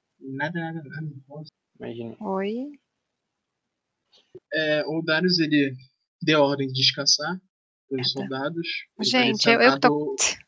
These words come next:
Speaker 2: Que foi,
Speaker 1: Oi?
Speaker 2: Ivana?
Speaker 3: Eu não tô ouvindo.
Speaker 2: Você não tá ouvindo ninguém?
Speaker 3: Fui eu, fui eu que caí? Pera, deixa eu
Speaker 1: Eu acho que foi você. Tu não
Speaker 3: Foi
Speaker 1: tá me
Speaker 3: eu, né?
Speaker 1: ouvindo?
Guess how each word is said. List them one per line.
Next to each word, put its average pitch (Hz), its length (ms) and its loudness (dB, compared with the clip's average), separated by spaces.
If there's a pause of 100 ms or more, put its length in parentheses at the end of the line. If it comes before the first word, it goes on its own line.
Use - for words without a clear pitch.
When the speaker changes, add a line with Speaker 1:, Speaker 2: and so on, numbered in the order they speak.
(800)
Speaker 2:
Que - 100 0
foi, - 180 2
Speaker 1:
Oi? 185 100 8
Speaker 2:
Ivana? 131 240 -8 (760)
Speaker 3:
Eu 311 100 10
não 311 140 8
tô 311 200 12
ouvindo. 311 540 6 (1120)
Speaker 2:
Você - 120 0
não 147 60 0
tá 143 80 2
ouvindo 135 240 0
ninguém? 120 280 2
Speaker 3:
Fui 302 180 6
eu, 320 180 12 (100)
fui 294 140 12
eu 320 80 12
que 294 140 2
caí? 247 600 6
Pera, 214 320 2
deixa 240 280 -6
eu 240 180 -2 (260)
Speaker 1:
Eu 143 160 4
acho 139 220 4
que 143 80 -6
foi 170 120 -2
você. 202 280 2
Tu 190 160 -6
não 175 100 8
Speaker 3:
Foi - 120 12
Speaker 1:
tá 190 80 8
me 160 60 10
Speaker 3:
eu, 233 140 10
né? 190 80 8 (120)
Speaker 1:
ouvindo? - 180 -4